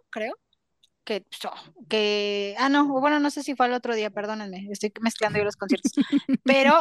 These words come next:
Speaker 1: este, nos pasó y también, o sea, a mí me molesta, y yo dije, "Seguramente en el fronto nos puede llegar a pasar", por eso también no quería estar en medio,
Speaker 2: Mm.
Speaker 1: porque yo dije, "Nos van a empujar", pero la sorpresa es,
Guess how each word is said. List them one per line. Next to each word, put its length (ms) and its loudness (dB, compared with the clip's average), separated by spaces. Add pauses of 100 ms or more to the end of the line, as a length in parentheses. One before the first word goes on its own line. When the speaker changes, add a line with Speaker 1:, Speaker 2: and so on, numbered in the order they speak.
Speaker 1:
este, 560 -2
nos 240 -4
pasó 540 0
y 140 -14
también, 600 -6
o 80 -6
sea, 100 2
a 40 0
mí 140 0
me 100 0
molesta, 560 -2
y 80 -16
yo 80 -10
dije, 320 -6
"Seguramente 580 -2
en 100 -10
el 120 -10
fronto 320 -2
nos 160 -2
puede 400 -2
llegar 240 -4
a 60 -4
pasar", 320 -2
por 100 -6
eso 100 -8
también 280 -12
no 80 -6
quería 220 -6
estar 220 -2
en 100 4
medio, 360 4 (380)
Speaker 2:
Mm. 160 0
Speaker 1:
porque 240 2
yo 40 6
dije, 200 2
"Nos 240 0
van 200 0
a 40 0
empujar", 500 0 (680)
pero 300 -2
la 160 -2
sorpresa 480 -4
es, 220 -12